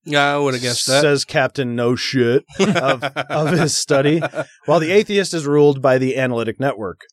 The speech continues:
Speaker 1: Thanks, Captain Obvious.
Speaker 2: <laughs> Religious people, or, uh, the gullible, cling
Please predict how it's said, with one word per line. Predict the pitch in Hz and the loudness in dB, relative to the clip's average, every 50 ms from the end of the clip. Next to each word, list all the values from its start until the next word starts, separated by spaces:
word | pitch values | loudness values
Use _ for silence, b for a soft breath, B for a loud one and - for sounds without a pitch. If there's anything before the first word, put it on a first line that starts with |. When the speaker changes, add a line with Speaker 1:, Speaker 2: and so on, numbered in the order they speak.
| _ - | _ 2
Speaker 1:
Thanks, | 190 190 220 208 - | 4 4 4 2 -2
Captain | - 240 202 185 - 170 175 | 0 0 0 0 0 0 2
Obvious. | 160 156 156 147 151 160 175 190 185 151 135 120 110 - | 2 2 2 2 2 2 2 2 2 -2 -4 -4 -4 -4
Speaker 2:
<laughs> | 143 117 - _ _ _ _ _ _ _ _ _ _ _ _ _ _ _ _ | -6 -6 -6 _ _ _ _ _ _ _ _ _ _ _ _ _ _ _ _
Religious | - 175 226 247 208 214 - | -2 0 0 0 0 -2 -4
people, | - 208 202 208 220 | -4 -2 0 2 2
or, | 220 170 147 160 160 160 156 156 151 151 147 - _ _ | 4 4 6 6 6 6 6 6 4 2 0 -8 _ _
uh, | - 127 131 135 131 | 0 2 2 2 2
the | 127 143 135 | 2 0 2
gullible, | 147 180 185 170 151 151 156 156 160 151 | 4 4 4 4 4 2 2 2 2 -2
cling | - - - 220 262 254 226 208 214 220 226 | -6 -6 -2 0 2 2 4 4 2 2 -2